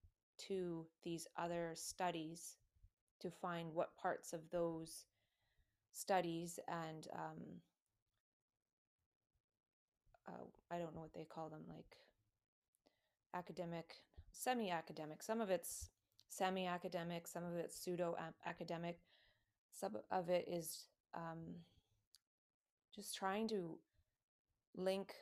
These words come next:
one's intuitions and feelings and perceptions and insights to something that the world already has discovered in science or in general.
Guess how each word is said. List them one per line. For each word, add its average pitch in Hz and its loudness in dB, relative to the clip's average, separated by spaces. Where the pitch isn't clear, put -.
one's 175 0
intuitions 170 0
and 165 -6
feelings 170 -4
and 175 -4
perceptions 175 -2
and 165 -6
insights 170 -4
to - -4
something 170 -4
that 180 2
the 185 4
world 170 6
already 170 4
has 160 -2
discovered 220 -2
in 208 -2
science 208 -2
or 165 0
in 190 0
general. 185 2